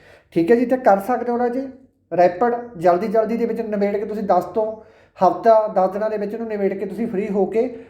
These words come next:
ਮੁੜ ਕੇ ਇੱਕ ਦਿਨ ਦੇ ਵਿੱਚ ਇੱਕ ਸਬਜੈਕਟ ਕਰਕੇ ਤੁਸੀਂ ਇਹਨੂੰ ਕਵਰ ਕਰ ਸਕਦੇ ਹੋ, ਠੀਕ ਹੈ, ਜਲਦੀ ਜਲਦੀ ਜੁਆਇਨ ਕਰ ਸਕਦੇ ਹੋ।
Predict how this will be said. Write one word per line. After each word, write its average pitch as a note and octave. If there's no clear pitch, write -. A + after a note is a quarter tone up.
ਮੁੜ G#3
ਕੇ C4
ਇੱਕ B3
ਦਿਨ A#3
ਦੇ A#3
ਵਿੱਚ A#3
ਇੱਕ A#3
ਸਬਜੈਕਟ G3+
ਕਰਕੇ G3+
ਤੁਸੀਂ G3
ਇਹਨੂੰ A3+
ਕਵਰ F3
ਕਰ D#3+
ਸਕਦੇ A2
ਹੋ, -
ਠੀਕ E3+
ਹੈ, A#3
ਜਲਦੀ G3
ਜਲਦੀ G#3+
ਜੁਆਇਨ E3
ਕਰ D3+
ਸਕਦੇ G#2+
ਹੋ। -